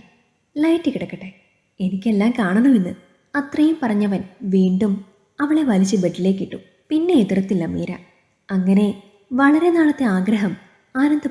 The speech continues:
പതിയെ നിറവേറ്റി തുടങ്ങി. സമയം പിന്നെയും നീങ്ങി. ഒടുവിൽ രണ്ടാളും ഒരു ബെഡ്ഷീറ്റിന്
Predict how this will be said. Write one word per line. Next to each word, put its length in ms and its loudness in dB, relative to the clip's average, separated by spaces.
പതിയെ 240 2
നിറവേറ്റി 460 0
തുടങ്ങി. 340 -6
സമയം 480 0
പിന്നെയും 460 2
നീങ്ങി. 340 -4
ഒടുവിൽ 440 2
രണ്ടാളും 600 0
ഒരു 140 -2
ബെഡ്ഷീറ്റിന് 640 -4